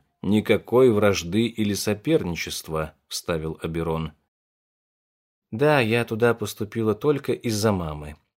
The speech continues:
Она в своё время заставила каждую из нас получить высшее образование – а из всех специальностей история искусств была самой лёгкой»,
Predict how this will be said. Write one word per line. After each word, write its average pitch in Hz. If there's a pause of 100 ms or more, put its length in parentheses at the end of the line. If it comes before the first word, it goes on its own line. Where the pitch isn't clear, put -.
(380)
Она 110
в 101
своё 104
время 101
заставила 95
каждую 85
из 90
нас 104
получить 95
высшее 95
образование – 98 (640)
а 101
из 113
всех -
специальностей 139
история 107
искусств - (440)
была 131
самой 113
лёгкой», 82